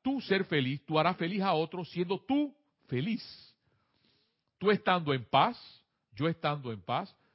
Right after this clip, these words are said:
podés generar en otras personas paz. Pero tú no das paz si no la tienes. O tú no das tranquilidad si no la tienes. ¿Ves? Entonces, no importa,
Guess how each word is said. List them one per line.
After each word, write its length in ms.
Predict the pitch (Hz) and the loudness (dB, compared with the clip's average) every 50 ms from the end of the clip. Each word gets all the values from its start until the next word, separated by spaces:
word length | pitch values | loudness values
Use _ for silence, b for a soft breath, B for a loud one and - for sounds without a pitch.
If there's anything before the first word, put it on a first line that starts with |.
| _ _ - | _ _ -10
podés 360 | 120 120 117 113 131 160 165 | -8 -6 -4 -2 -2 -2 -2
generar 500 | 185 180 139 120 113 127 156 190 196 - - | -2 -2 -2 -2 0 2 2 2 0 -2 -8
en 120 | 113 104 | -12 -14
otras 240 | 110 113 - 123 117 | -12 -12 -12 -12 -12
personas 440 | - 104 98 - 110 107 107 107 101 | -12 -14 -14 -12 -12 -10 -10 -10 -6
paz. 380 | - 143 160 147 - - - _ _ _ _ _ _ _ _ _ _ _ _ _ _ - | -6 -8 -8 -8 -14 -18 -20 _ _ _ _ _ _ _ _ _ _ _ _ _ _ -4
Pero 180 | - 143 131 | -4 -4 -2
tú 120 | - 151 160 | -2 -4 -2
no 100 | 180 180 | 2 4
das 160 | 170 165 - | 4 4 4
paz 220 | - 170 175 165 | 2 0 0 0
si 80 | - 151 | -4 -6
no 80 | 147 | -4
la 120 | 147 156 151 | -2 -2 -2
tienes. 600 | - 214 247 262 247 - - 107 - - - - _ _ _ _ _ _ _ _ _ _ _ _ _ _ _ _ _ _ _ _ _ _ _ _ _ _ _ _ - | -4 -6 -8 -8 -8 -10 -14 -16 -18 -20 -20 -20 _ _ _ _ _ _ _ _ _ _ _ _ _ _ _ _ _ _ _ _ _ _ _ _ _ _ _ _ -10
O 100 | - 147 | -10 -6
tú 120 | - 151 | -4 -2
no 100 | 151 160 | 0 2
das 160 | 160 156 147 | 2 2 2
tranquilidad 600 | - 160 151 143 - 147 131 123 123 131 151 165 - | 2 -2 -2 -2 -2 -2 -2 0 4 4 2 2 0
si 100 | - 143 | -6 -8
no 120 | 127 131 | -4 -2
la 120 | 151 151 | -2 -2
tienes. 640 | 143 - 233 262 269 247 156 110 - 98 - - - _ _ _ _ - | -2 -2 -4 -4 -4 -4 -6 -10 -12 -14 -20 -20 -20 _ _ _ _ -8
¿Ves? 340 | 131 185 208 202 - - _ _ _ _ _ _ _ _ _ _ | -8 -6 -6 -8 -12 -16 _ _ _ _ _ _ _ _ _ _
Entonces, 380 | - - 156 147 - 131 113 98 | -2 -2 -2 0 0 -4 -6 -6
no 160 | 110 143 202 | -4 -4 -4
importa, 1120 | 247 254 220 _ _ _ _ _ - 214 214 202 165 135 - - 120 107 92 - - _ | -4 -4 -10 _ _ _ _ _ 4 4 6 6 4 2 -2 -4 -4 -4 -4 -8 -16 _